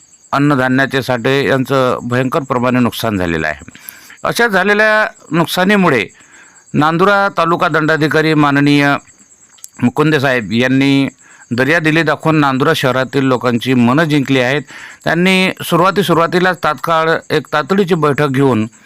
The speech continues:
एक, अ, टीम तयार केली आणि सर्व्हे करून, अ, सर्व जनतेला त्यांच्या ज्या समस्या आहेत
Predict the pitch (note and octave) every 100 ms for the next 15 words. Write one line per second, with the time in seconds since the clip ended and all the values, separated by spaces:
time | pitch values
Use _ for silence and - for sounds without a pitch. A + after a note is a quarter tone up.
0 | - - - - _ _ - D3+ D3 D#3
1 | D3+ D3 C#3+ - G3+ G#3 F3+ D#3 C#3 C#3+
2 | D3 D3+ - D3+ D#3 - D3+ D#3 E3+ D3+
3 | D3+ D#3 D3+ C#3+ D3 - - D3+ D3 E3
4 | D#3+ D#3 D#3 C3 C3+ B2 C#3+ C#3+ C#3 C3
5 | C3+ B2 C3+ C3+ C3 C3+ - C3 D3 -
6 | D3+ C3+